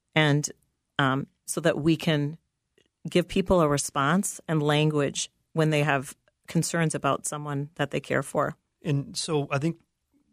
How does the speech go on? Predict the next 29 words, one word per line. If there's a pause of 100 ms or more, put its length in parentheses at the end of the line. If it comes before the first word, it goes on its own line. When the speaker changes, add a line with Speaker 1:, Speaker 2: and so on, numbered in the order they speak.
Speaker 2:
we,
we
need
to
make
sure
we
discuss
then, (360)
you
know,
what
are
these, (120)
the
warning
Speaker 1:
Mm-hmm.
Speaker 2:
signs?
What
are
the
things
that,
uh,
we
should
be
looking
for,